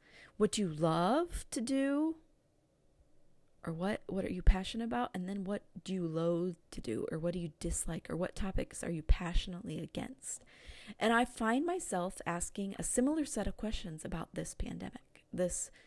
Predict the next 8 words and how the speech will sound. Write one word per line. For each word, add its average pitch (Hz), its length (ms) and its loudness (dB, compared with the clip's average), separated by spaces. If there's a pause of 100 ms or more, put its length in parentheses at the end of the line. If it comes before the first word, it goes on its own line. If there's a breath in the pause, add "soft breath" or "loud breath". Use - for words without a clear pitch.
(160 loud breath)
quarantine 208 480 -2
at - 180 -6
home, 165 420 -8
this - 440 -4
stay-at-home 185 560 -4
orders. - 540 -8 (1900 soft breath)
You 233 140 6
know, 269 240 4